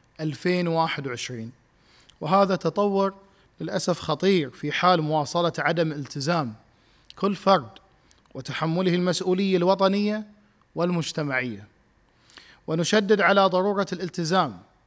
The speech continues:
بالإجراءات الاحترازية والتدابير الوقائية والتعليمات الصادرة من الجهات المعنية. السلالة المتحورة الجديدة انتشارها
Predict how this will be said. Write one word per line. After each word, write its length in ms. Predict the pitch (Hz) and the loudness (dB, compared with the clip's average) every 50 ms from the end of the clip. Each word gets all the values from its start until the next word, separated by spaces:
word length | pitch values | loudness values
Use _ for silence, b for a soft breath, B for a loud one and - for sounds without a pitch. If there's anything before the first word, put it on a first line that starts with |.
| _ _ _ _ _ _ _ _ _ - | _ _ _ _ _ _ _ _ _ -4
بالإجراءات 800 | 151 160 160 170 170 147 170 165 180 185 185 190 190 175 - - | -4 -4 -2 -2 -2 0 2 4 4 4 4 2 0 0 0 -4
الاحترازية 840 | 160 - - - - 170 175 180 170 147 185 196 170 147 117 101 - _ _ _ _ - | -6 -8 -6 -4 0 2 4 4 4 2 0 0 0 -2 -4 -6 -12 _ _ _ _ -12
والتدابير 680 | 143 135 - - - 156 147 170 175 165 165 190 185 180 | -12 -12 -10 -6 -4 -2 0 0 0 0 0 0 0 0
الوقائية 720 | 180 180 175 165 - 180 175 170 190 185 175 143 117 - - b b b b b b b | -2 -4 -4 -2 0 2 2 2 2 0 -2 -2 -4 -8 -14 b b b b b b b
والتعليمات 760 | - 139 - - 180 165 156 165 175 175 180 185 180 175 - | -12 -12 -6 -2 -2 0 2 2 2 2 2 2 0 0 -2
الصادرة 640 | 160 - - - 190 202 190 190 196 196 202 202 202 202 b b b b b b b b | -6 -6 -2 0 2 2 2 2 2 0 0 0 -2 -6 b b b b b b b b
من 120 | 165 175 | -2 -2
الجهات 500 | 185 175 156 160 160 151 170 185 175 - | -2 -2 -2 -2 -2 0 0 0 0 -2
المعنية. 580 | 160 147 147 135 127 131 147 143 120 101 87 - _ _ _ _ _ _ _ _ _ _ _ _ _ _ _ _ _ _ _ _ B B B B B B B B 190 | -4 -4 -4 -4 -4 -4 -4 -6 -6 -8 -10 -16 _ _ _ _ _ _ _ _ _ _ _ _ _ _ _ _ _ _ _ _ B B B B B B B B -4
السلالة 420 | - - - 190 202 240 262 269 | -2 0 2 4 4 6 6 4
المتحورة 800 | 247 220 196 - - - - 202 208 196 175 170 151 143 135 123 - _ _ _ - 151 | 4 2 0 -4 -4 -4 -2 0 0 2 2 2 0 0 -4 -8 -14 _ _ _ -10 -8
الجديدة 640 | 156 151 135 160 165 185 190 180 170 170 170 190 - - | -6 -2 -2 0 0 2 2 2 2 0 0 -2 -6 -8
انتشارها 880 | 143 - 165 - - 185 190 185 175 170 156 170 170 170 170 170 b | -8 -8 -6 -4 0 2 2 2 2 2 2 2 2 0 0 -4 b